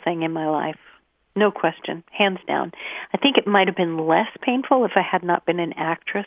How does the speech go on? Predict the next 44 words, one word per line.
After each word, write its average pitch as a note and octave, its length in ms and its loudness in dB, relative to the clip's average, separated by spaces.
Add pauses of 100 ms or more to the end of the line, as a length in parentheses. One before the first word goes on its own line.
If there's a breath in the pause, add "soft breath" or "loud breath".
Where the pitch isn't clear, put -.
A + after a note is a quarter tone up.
and F3+ 120 -2
in - 200 -8
front E3+ 160 0
of E3 80 -10
people G3 300 -2
all F#3+ 180 2
the A3+ 80 -2
time. A#3 380 0 (500 loud breath)
But A3 100 4
without A#3+ 300 4
question, G#3 320 2
it's F#3 140 -4
been F#3+ 160 -2
the F#3+ 80 -2
hardest F#3 420 0
thing A#3+ 260 2
for A3 80 0
me. F3+ 400 2
And F#3 440 -2 (480 loud breath)
I A#3 80 6
guess C4+ 220 4 (360)
I A#3 60 2
just A3 260 0
got A#3 220 2
to A#3 100 2
a G3+ 60 2
point, - 320 2
and A3+ 80 2
I A3+ 40 4
hurt B3+ 220 2
my A3 80 4
metabolism - 800 -2 (460)
with G3+ 160 -2
all F3 120 4
the F#3+ 80 -2
crazy F#3+ 400 0
things - 320 -8
I - 100 -8
did. - 300 -8 (560 loud breath)
So A3 80 4
I G3+ 180 4 (220)
chose A3+ 280 4
Nutrisystem A3 960 0
because G3 800 -4